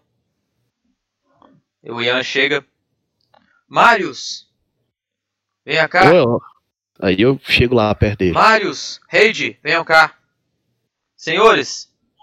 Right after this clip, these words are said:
Speaker 1: esses dois visitantes aqui, trouxeram mais esses dois aqui, são visitantes que também compartilham das nossas ideias, de que não devemos ficar passivos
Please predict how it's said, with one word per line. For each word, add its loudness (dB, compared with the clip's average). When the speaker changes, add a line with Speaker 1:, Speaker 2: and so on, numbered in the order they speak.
Speaker 1:
esses -6
dois -2
visitantes -2
aqui, -6
trouxeram 0
mais 2
esses -10
dois -2
aqui, -8
são -4
visitantes -2
que -20
também 0
compartilham -4
das -8
nossas -4
ideias, 0
de -18
que -6
não 0
devemos -4
ficar -4
passivos -6